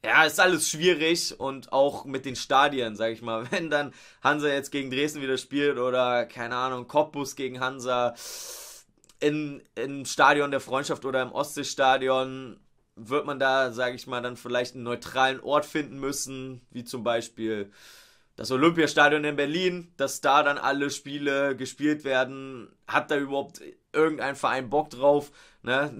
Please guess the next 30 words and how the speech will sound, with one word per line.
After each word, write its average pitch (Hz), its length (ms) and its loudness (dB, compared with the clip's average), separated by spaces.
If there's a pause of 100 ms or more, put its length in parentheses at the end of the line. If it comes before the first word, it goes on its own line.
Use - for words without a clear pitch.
(140)
<laughs> 196 180 -2
Wenn's 143 540 -4
da 135 200 2
dann 127 200 -2
wirklich 143 380 -6
heiß 127 240 0
hergehen 131 380 -2
sollte. 131 480 0 (720)
Alles 208 300 8
schwierig. 208 680 2 (160)
Ich 127 160 -4
wollt's 160 240 4
euch 151 200 4
einfach 147 260 2
mal 143 200 0
zeigen. 160 520 2
Hättet 165 280 0
ihr 190 120 2
Bock 190 180 2
auf 175 140 2
sowas, 175 380 2
könntet 170 260 -2
ihr 160 80 2
euch 160 160 2
das 151 180 -2
vorstellen. 165 760 2 (500)
Wäre 180 360 6
schon 180 260 2
nice, 180 420 2
nur 170 480 2